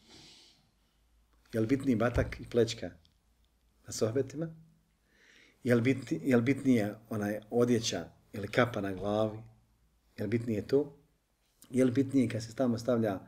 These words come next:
na ovim video uradcima da bude mr, fr, dr, tako dalje? Jeste. Ili da se njega spominje da on dostigne titulu akademika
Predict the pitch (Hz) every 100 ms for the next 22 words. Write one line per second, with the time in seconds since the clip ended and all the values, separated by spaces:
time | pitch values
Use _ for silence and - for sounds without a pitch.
0 | - - - - - 104 101 104 107 117
1 | 110 104 117 110 110 101 92 92 - 104
2 | 101 110 101 98 110 104 - 107 92 -
3 | 92 87 95 - 98 110 135 156 - _
4 | _ _ _ _ 95 147 - 110 - _
5 | - _ - 180 165 135 117 120 127 131
6 | 127 101 - 131 139 131 127 - - 131
7 | 135 131 110 - - _ 120 120 127 117
8 | 107 120 117 98 - 101 123 135 - 120